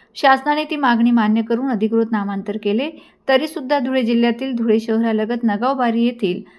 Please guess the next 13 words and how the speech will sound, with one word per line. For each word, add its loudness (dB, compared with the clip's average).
साई -2
किसन -4
हॉटेलसमोरील 0
राष्ट्रीय 0
महामार्गावरील 0
फलकावर -2
अजूनही 0
औरंगाबाद 2
हेच 0
नाव 0
दर्शविले 0
जात -4
असल्याने -2